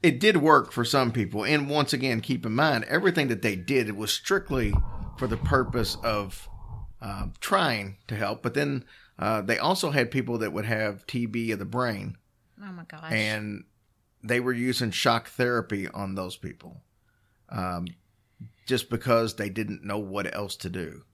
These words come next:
Speaker 1: And shock therapy was kinda thought to be a cure-all for almost anything back then. So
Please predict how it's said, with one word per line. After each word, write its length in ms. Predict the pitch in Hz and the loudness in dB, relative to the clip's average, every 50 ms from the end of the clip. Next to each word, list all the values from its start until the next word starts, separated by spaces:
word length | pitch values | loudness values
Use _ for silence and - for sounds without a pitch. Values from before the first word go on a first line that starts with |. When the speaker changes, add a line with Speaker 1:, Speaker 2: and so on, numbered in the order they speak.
| _ - - | _ -14 -10
Speaker 1:
And 160 | - 101 - | -10 -8 -2
shock 320 | - 127 110 110 - - | 2 2 2 2 2 0
therapy 340 | - 131 135 123 - 120 113 | 0 0 0 0 0 0 -2
was 180 | 107 110 107 - | -2 -2 -4 -4
kinda 260 | - 117 104 104 98 | -4 -6 -6 -6 -4
thought 260 | - 98 98 - - | -2 -2 -2 -2 -4
to 60 | 87 92 | -6 -8
be 200 | 95 98 98 95 | -6 -4 -4 -4
a 60 | 95 | -6
cure-all 500 | - - 143 139 131 110 101 101 101 101 | -4 -2 0 0 0 0 0 -2 -4 -6
for 360 | - - 107 101 101 98 - - - - - - - | -6 -6 -6 -6 -6 -8 -12 -16 -20 -20 -20 -12 -8
almost 300 | 110 110 104 101 - 139 | -6 -4 -4 -4 -2 0
anything 500 | 156 170 160 - - 113 104 101 98 98 | 2 2 2 2 0 -2 -2 -4 -4 -6
back 280 | 92 87 85 - - | -6 -6 -8 -8 -10
then. 320 | 92 87 92 107 117 117 - _ | -10 -8 -8 -8 -8 -10 -12 _
So 400 | - - 98 95 95 98 101 - | -10 -8 -6 -6 -6 -8 -10 -14